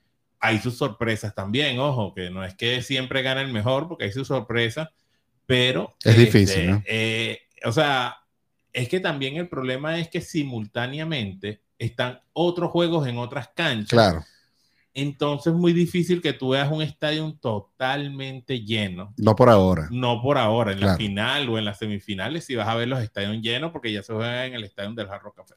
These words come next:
Speaker 2: Coño, claro. Cla-, adentro, adentro.
Speaker 1: Adentro, adentro.
Speaker 2: Claro, claro, claro.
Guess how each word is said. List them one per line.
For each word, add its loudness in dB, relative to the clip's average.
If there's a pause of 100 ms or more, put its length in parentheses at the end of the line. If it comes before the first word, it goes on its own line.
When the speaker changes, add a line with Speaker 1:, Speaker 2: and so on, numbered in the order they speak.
(100)
Speaker 2:
Coño, 2
claro. 0
Cla-, 4
adentro, 6
adentro. 6
Speaker 1:
Adentro, -2
adentro. -6
Speaker 2:
Claro, -2
claro, -12
claro. -20